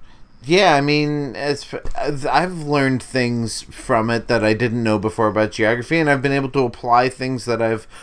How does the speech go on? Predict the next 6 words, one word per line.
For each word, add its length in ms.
learned 520
since 640
playing 480
the 80
game 380
on 560